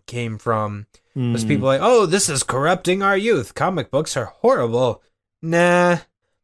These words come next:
Speaker 1: Yeah, unfortunately, that befell this show, and that was what caused it to end. So,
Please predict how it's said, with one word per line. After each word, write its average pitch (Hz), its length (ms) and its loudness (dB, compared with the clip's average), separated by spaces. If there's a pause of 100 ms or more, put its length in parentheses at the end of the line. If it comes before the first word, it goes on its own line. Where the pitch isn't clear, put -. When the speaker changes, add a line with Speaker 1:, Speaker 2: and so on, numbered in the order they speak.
Speaker 1:
Yeah, 196 180 0
unfortunately, 170 500 2
that 139 280 0
befell 135 400 0
this 131 180 -2
show, 151 360 0
and 113 140 -4
that 120 200 -6
was 120 320 -8
what 117 380 -6
caused 113 340 -6
it 113 120 -14
to 113 180 -14
end. 123 420 -8
So, 110 540 -6